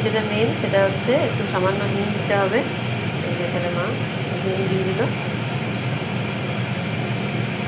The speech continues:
এই মশলাটাকে এবার ভালো করে কষে নিতে হবে। এবারে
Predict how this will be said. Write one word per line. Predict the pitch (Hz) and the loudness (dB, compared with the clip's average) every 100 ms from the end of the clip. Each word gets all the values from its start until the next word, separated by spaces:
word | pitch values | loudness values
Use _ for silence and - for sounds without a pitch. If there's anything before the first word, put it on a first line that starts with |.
| - - - - - - - - - - - | -2 -2 -2 -2 -2 -2 0 0 0 -2 0
এই | 185 | 2
মশলাটাকে | 185 202 196 202 | 2 2 2 2
এবার | 202 185 | 2 4
ভালো | 185 196 202 | 4 4 2
করে | 214 359 - - | 2 0 0 -2
কষে | 196 185 220 | 0 0 0
নিতে | 208 214 | 0 2
হবে। | 214 240 370 - - - - - - - - - - - - - - - - - - - - - 185 | 2 2 2 0 -2 -2 -2 -2 -2 -2 -2 0 -2 -2 -2 -2 -2 -2 -2 -2 -2 -2 -2 0 2
এবারে | 185 196 | 2 4